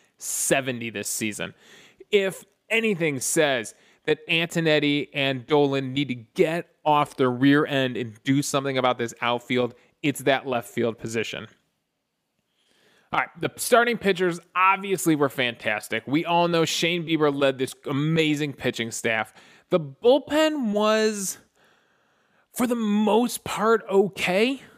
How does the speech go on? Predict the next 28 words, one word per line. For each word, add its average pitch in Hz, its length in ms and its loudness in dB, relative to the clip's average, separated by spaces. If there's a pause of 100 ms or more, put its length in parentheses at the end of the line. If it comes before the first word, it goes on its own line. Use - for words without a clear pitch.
(580)
right? 240 260 0
I 196 60 -6
think 226 180 -2
we're 247 80 -4
gonna 233 160 0
stick - 340 -4
with 180 140 0 (100)
okay 165 480 2
for 143 120 -4
the 123 100 2
bullpen. 113 440 -2
I 131 100 -2
think 220 160 0
Nick 196 260 0
Wickren 180 440 2
had 165 180 -2
a 139 80 4
pretty 196 440 -4
good 165 240 0
season. 113 460 -2
I 127 80 -2
think 175 160 -2
Nick 175 200 -2
Wickren 170 300 0
had 143 140 0
a 131 60 6
really 147 460 -2
good, 139 320 2